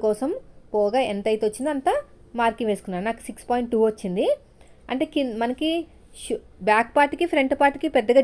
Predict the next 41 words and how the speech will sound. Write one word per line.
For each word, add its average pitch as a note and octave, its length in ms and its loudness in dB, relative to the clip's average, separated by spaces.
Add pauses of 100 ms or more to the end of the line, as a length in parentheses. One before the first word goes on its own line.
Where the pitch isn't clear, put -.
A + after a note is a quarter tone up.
డిఫరెంట్ B3+ 380 0
లేదు G#3+ 180 0
కదా. F3+ 180 0 (120)
అలాంటప్పుడు C#4 580 2
మనం F4 180 2 (800)
ఆది B3+ 220 2
బ్లౌజ్ C#4+ 260 4
నుంచి C#4 240 0
సైడ్ B3 280 2
జాయింట్ C4 360 2
అనేది C#4 280 0
చూసుకోవచ్చు A3+ 420 -2
అనమాట. D#3 260 -8 (400)
ఇప్పుడు C#4 240 -4
చూడండి, F#3+ 300 2 (160)
ఉక్స్ A#3 220 -12
పట్టి, C4 240 0
కాజా A#3 320 0
పట్టి A#3 240 -2
కోసం A#3 220 -2 (100)
కింద B3+ 220 -2
నుంచి B3+ 220 -4
రెండు A3+ 200 -2
ఉక్స్‌కి A3 280 -8
మార్కింగ్ F#3+ 340 -4
వేశాను. G3 320 -2 (380)
ఇది C#4 160 -6
చిన్న D4 220 2
సైజు D4+ 220 0
బ్లౌజ్ C4 260 6
కాబట్టి A#3+ 400 2 (640)
ఈ - 20 4 (120)
లైన్ B3+ 240 2
నుంచి C4+ 260 0
రెండు B3 160 2 (100)
పావుకి G#3+ 320 2
మార్కింగ్ F#3+ 340 -2
వేసుకోండి. D#3+ 400 -8 (600)
డాట్కి A#3+ 360 2
డాట్కి B3+ 320 2
మధ్యన B3 260 0